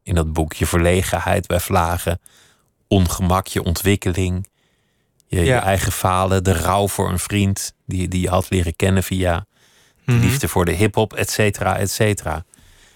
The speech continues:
Speaker 1: Dit is misschien niet het boek dat mensen zich zullen herinneren van je, maar het is misschien wel een keerpunt in je, in je toekomstige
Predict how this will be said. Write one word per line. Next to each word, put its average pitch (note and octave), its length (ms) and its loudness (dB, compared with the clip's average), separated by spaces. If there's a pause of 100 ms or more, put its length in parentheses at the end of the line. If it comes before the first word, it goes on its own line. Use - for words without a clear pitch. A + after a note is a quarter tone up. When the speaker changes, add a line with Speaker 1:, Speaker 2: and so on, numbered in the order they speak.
(140)
Speaker 1:
Dit A#2 200 -2
is A#2+ 160 0
misschien A2+ 800 -2
niet A2 220 2
het G#2+ 140 2
boek B2 200 0
dat A2+ 160 -2
mensen A#2 300 0
zich A2+ 180 0
zullen G#2 200 2
herinneren C3 460 0
van B2+ 240 -2
je, A#2+ 100 -2
maar A#2 120 -2
het A2+ 80 -4
is - 80 -6
misschien A2+ 260 -2
wel A2+ 140 2
een A2+ 100 0
keerpunt G#2+ 440 0
in G2 140 0
je, F#2 260 2 (720)
in G2+ 220 0
je F2 140 0
toekomstige - 640 0